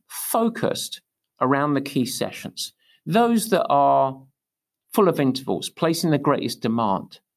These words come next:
And it's absolutely true. In order to yield great results from those training sessions, you need to be fully engaged.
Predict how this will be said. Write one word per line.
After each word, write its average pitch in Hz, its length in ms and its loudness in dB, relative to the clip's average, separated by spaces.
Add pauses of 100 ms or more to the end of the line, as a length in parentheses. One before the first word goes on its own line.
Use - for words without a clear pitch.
(300)
And 202 100 0
it's 185 120 -4
absolutely - 440 -4
true. - 500 2
In 147 180 2
order 190 280 4
to 175 180 0
yield 139 800 2 (640)
great 143 260 0
results 135 420 0
from 110 220 2
those 151 280 2
training 117 280 0
sessions, 110 520 -4
you 151 280 2
need 185 300 2
to - 100 -8
be 131 100 2
fully 107 420 0
engaged. 92 680 -4